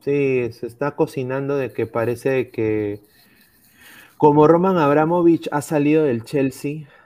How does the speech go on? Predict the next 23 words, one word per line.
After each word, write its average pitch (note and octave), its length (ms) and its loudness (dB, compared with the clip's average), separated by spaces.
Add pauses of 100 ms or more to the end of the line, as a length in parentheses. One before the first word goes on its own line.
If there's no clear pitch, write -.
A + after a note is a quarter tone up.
(420)
eh, A2 360 -6
y A2+ 100 -4
el A2 120 -4
Chelsea C3+ 380 -4
lo B2+ 120 0
van A#2 140 -2
a B2 140 -6
comprar A#2 520 -4
muy A#2+ 140 -8
probable A2+ 1400 -6
dos A2+ 340 -6
compañías A2+ 600 -8
americanas, G#2+ 840 -10 (960)
eh, G2+ 540 -8
so-, A2+ 200 -8
so-, A2+ 240 -6
solo B2+ 320 -4
lo A#2+ 180 -2
que G2 320 -2 (720)
se - 140 -12
está A#2+ 240 -8
viendo. A#2+ 520 -4 (1500)
Eh, G2+ 680 -6